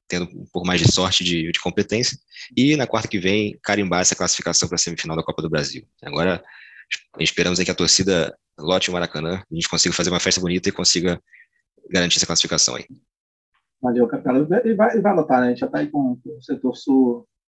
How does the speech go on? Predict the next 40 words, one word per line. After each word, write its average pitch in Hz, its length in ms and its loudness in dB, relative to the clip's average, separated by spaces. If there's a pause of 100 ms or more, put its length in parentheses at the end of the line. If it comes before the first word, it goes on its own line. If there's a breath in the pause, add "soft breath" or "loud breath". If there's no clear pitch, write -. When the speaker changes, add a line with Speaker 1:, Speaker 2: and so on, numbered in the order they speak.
(200)
Speaker 2:
leste 120 460 2
inferior 117 640 0
já 120 100 -2
lotado. 123 840 0
Provavelmente 127 600 -2 (500)
até 123 200 0
o 131 60 6
final 127 200 4
de, 120 100 -4 (120)
da 139 160 2
semana 120 400 4
aí, 127 100 2
a 131 40 2
gente 147 360 -10
deve - 140 0
ter 135 100 -2
aproximadamente 123 540 -6
uns - 20 -14
quarenta 123 320 2
mil 123 160 0
ingressos 117 300 -2
já 117 100 -4
vendidos. 120 460 -4
Vai 117 100 -4
ser - 140 -6
bem 131 200 0
próximo 120 440 0
aí 117 80 2
da, 117 200 -2 (320)
se - 120 -2
não 135 100 8
for 139 160 6
mais 123 240 6
do 131 100 -2
que - 60 0
a 120 60 4
gente - 160 -6
tá, - 420 -2
tá - 80 -6
acostumado 233 500 -6